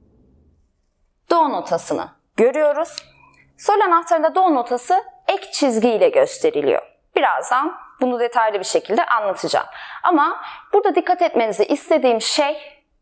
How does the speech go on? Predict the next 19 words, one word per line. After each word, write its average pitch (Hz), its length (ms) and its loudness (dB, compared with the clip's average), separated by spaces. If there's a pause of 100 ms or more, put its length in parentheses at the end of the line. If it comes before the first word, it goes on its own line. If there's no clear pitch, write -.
birbirlerinin 294 1000 2
üstünde 302 540 0
veya 262 240 4
alt-, - 580 2
altında 262 640 2 (120)
oldukları 202 920 0
durum. 220 240 2 (460)
O 415 140 2
da 440 80 2
şöyle 427 420 2
ki 302 260 0 (360)
do'nun 339 340 2
bir 392 100 4
üstündeki 320 680 2
nota 285 200 0
her 320 220 4
zaman 269 440 0
re 262 240 0
demiştik. - 840 -2